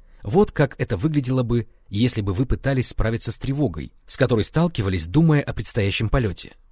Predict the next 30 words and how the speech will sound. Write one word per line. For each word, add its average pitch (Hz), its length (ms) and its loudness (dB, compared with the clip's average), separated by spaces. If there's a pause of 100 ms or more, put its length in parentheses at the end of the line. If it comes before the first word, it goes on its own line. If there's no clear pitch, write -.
Выбор 170 320 6
ситуации. - 720 0 (260)
Здесь 104 420 4
мы 117 140 2
выбираем, 120 540 2
в - 80 -8
какие 120 300 0
ситуации 147 520 0
вступать 151 460 0
в - 40 -10
соответствии 131 540 0
с - 160 0
эмоциональными 131 960 2
результатами, 107 880 -2
которые 147 340 0
мы 120 120 2
можем 120 280 0
ожидать 85 520 -2
при 110 100 2
выполнении 104 520 -2
этого 101 340 -4
действия. - 460 -6 (160)
Происходит 113 580 2
до 107 120 -2
того, 139 280 0
как - 160 -6
мы 113 100 0
сталкиваемся 113 720 -2
с - 60 2
первым, 85 440 -2